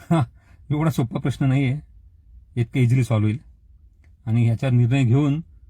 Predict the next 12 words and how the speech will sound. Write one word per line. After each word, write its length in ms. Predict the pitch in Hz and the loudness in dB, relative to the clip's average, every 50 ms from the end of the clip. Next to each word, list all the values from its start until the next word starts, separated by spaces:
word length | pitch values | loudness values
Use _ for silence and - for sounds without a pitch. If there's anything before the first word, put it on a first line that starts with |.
| - _ _ | -20 _ _
तो 80 | - 143 | -2 0
इम्प्लिमेंट 440 | 135 131 117 131 147 151 151 147 127 | 2 2 2 0 0 0 0 -2 -2
करणं, 280 | 131 120 117 123 143 196 - _ _ - - - - _ _ - | -2 0 0 0 -2 -4 -6 _ _ -20 -20 -20 -20 _ _ -10
ते 80 | 131 | -10
सुद्धा 160 | 120 - - 123 | -8 -6 -6 -4
सोपं 260 | - 123 104 - 101 | -2 -2 -2 -2 -4
नाही. 120 | 95 90 - - - - - - - - _ - - - | -4 -6 -8 -14 -20 -20 -20 -20 -20 -20 _ -10 -2 2
मनाला 320 | 120 120 117 123 147 170 | 4 4 4 4 2 2
सोपं 240 | 165 190 185 185 208 | 0 0 -2 0 0
आहे, 100 | 170 147 | 0 2
उभे 160 | 135 127 127 | 2 0 0
करा, 160 | 113 113 98 | 0 -2 -2